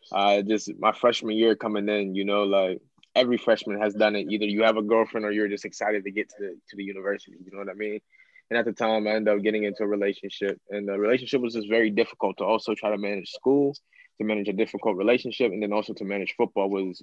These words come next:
it got, it, it harped on me, you know what I mean? So that was one of the more difficult things, but the most difficult thing was that transition period, you know, like, realizing, like, this is what you do, you play football,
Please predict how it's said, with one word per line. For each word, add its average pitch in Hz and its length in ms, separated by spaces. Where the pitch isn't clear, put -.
it 104 100
got, 107 220
it, 104 200
it 117 180
harped 131 300
on 98 120
me, 95 100
you 101 140
know 101 80
what 104 120
I 101 80
mean? 107 260
So 107 360
that 143 120
was 156 120
one 143 100
of 139 60
the 127 80
more 127 180
difficult 123 480
things, 131 220
but 113 100
the 101 60
most 127 260
difficult 131 380
thing 123 180
was 104 80
that 101 160
transition 110 580
period, 101 360
you 104 100
know, 104 160
like, 98 180
realizing, 110 440
like, 101 180
this 127 100
is 127 60
what 113 200
you 107 120
do, 107 140
you 104 140
play 110 180
football, 95 360